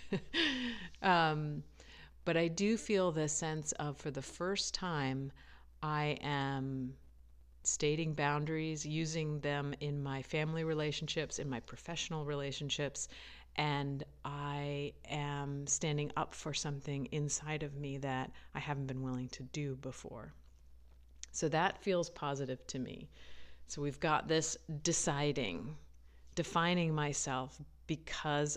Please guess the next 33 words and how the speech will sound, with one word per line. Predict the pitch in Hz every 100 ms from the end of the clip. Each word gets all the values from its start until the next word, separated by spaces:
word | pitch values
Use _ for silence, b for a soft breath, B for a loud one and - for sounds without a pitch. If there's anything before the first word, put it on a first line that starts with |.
| -
of | 143 131
the | 135
boundaries | 127 127 131 127 123 127 -
that | 143 127 -
I | 127 127 123 -
am | 135
using. | 135 147 147 131 107 98
So | 131 131
my | 135 135
boundaries | 135 139 151 143 131
are | 123
defining | 135 - 123 127 147 143
me. | 139 135 156 B B B B B B -
And | 175 175 165
this | 208 208 -
hexagram | 240 - 226 185 165
moves | 165 160 -
to | 202
another | 190 147 139
one. | 143
It | 147
has | - 160 -
changing | - 175 180 185 165
line | 156 151 147 143 -
two. | - 175 131 143 214 B B B B -
It | -
says, | - 147 151
"Alarmed, | 170 160 165 156 147 135 -
calling | - - 170 165 165 160 -
out, | 151 139 - - - -
evening | 190 190 170 160 147 131
and | 147 143
night, | 151 143 - -